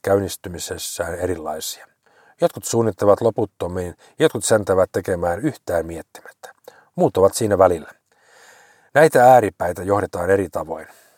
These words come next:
Toisia patistetaan ja toisia toppuutellaan. Neljäs. Kun jotain asiaa tehdään ensimmäisiä kertoja, vaatii se enemmän suunnittelua kuin tutun toistaminen.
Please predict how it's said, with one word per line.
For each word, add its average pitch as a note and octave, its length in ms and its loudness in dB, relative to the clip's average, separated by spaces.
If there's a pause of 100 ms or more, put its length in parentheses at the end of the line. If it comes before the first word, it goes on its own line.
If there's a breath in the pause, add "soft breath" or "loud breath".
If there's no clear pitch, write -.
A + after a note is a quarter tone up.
(200 soft breath)
Toisia A#2 300 2
patistetaan F#2+ 760 0
ja F2 120 -10
toisia F2+ 380 -4
toppuutellaan. - 840 -14 (1700 soft breath)
Neljäs. F#2+ 520 0 (1160 soft breath)
Kun B2+ 140 0
jotain D3 280 6
asiaa A2+ 360 4
tehdään G2+ 300 2
ensimmäisiä F2 600 -4
kertoja, F2 440 -4 (120)
vaatii G2 280 4
se G2+ 140 0
enemmän G2 280 2
suunnittelua E2+ 720 -8
kuin F2+ 160 -6
tutun F#2 340 -6
toistaminen. D#2 580 -12